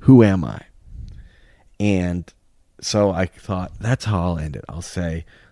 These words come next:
"Luke Skywalker is still there, looking out at those twin suns, metaphorically, uh, and that he would still like,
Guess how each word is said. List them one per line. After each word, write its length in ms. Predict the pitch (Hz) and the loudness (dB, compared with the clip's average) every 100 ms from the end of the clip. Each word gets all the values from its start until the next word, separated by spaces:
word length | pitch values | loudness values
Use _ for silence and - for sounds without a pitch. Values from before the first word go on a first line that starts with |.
| _ | _
"Luke 280 | 107 104 101 | 0 0 0
Skywalker 800 | - - 104 98 92 87 - 82 | -6 -2 0 0 -2 -6 -10 -12
is 120 | 78 | -12
still 380 | - - 95 85 | -14 -6 -4 -4
there, 520 | 85 87 85 82 82 - _ _ _ _ _ _ _ - _ - | -2 -2 -2 -6 -10 -16 _ _ _ _ _ _ _ -20 _ -6
looking 300 | 98 113 98 | -4 -2 -2
out 200 | 92 90 | -2 -6
at 100 | 82 | -6
those 240 | 87 82 | -10 -10
twin 300 | - 101 90 | -8 -6 -6
suns, 520 | 87 95 90 87 82 - | -6 -6 -6 -8 -12 -14
metaphorically, 840 | 95 87 - 127 110 - 90 80 - - - - - - _ - _ _ | -10 -10 -4 -2 -2 -4 -6 -6 -10 -18 -20 -20 -20 -20 _ -20 _ _
uh, 180 | 90 90 | -10 -10
and 200 | - 92 | -8 -8
that 120 | 90 87 | -8 -10
he 360 | - - 123 | -16 -4 -2
would 220 | 110 92 | -2 -4
still 340 | - - 95 90 | -6 -8 -6 -6
like, 380 | 85 82 - | -6 -8 -12